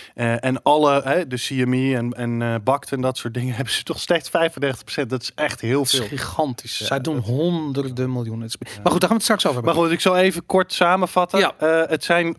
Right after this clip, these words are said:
Speaker 1: opties op futures. Dus je kunt opties hebben, zoals bijvoorbeeld bij bact, eh,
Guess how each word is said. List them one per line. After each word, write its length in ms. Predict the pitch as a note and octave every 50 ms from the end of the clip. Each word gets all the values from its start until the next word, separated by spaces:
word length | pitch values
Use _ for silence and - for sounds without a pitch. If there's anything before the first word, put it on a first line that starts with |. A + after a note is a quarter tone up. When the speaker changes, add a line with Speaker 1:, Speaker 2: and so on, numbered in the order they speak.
| - _
Speaker 1:
opties 520 | - A3+ A3+ - - - F3 C#3 - -
op 220 | - G#3 A3 G3 -
futures. 580 | - - F3 F3+ - - A3+ A#3+ B3+ - -
Dus 120 | - D#3+ C3
je 100 | C#3+ C3+
kunt 280 | - D#3 D3 C#3+ -
opties 400 | - E3+ E3 - - - D3+ B2+
hebben, 440 | B2 C#3 C#3+ C#3+ C#3+ C#3+ C#3 C3 B2+ - - - - - - - - -
zoals 440 | - - C#3 C3 A#2+ C#3 C#3 C3 A2+
bijvoorbeeld 720 | A#2+ A#2+ G#2+ G#2+ C#3 C#3 C3+ C#3 C3+ B2+ - - - - -
bij 680 | A2 G2 G2+ A#2+ B2 B2 B2 B2 A#2+ A#2 A#2 A#2 A2+ G2+ G2+ G2 G2 F#2+ - _ _ -
bact, 600 | C#3+ C#3+ C#3+ C3+ - - - - - - - _ _ _ _ -
eh, 420 | - A#2+ A#2 A2+ A2+ A2+ A2+ A2+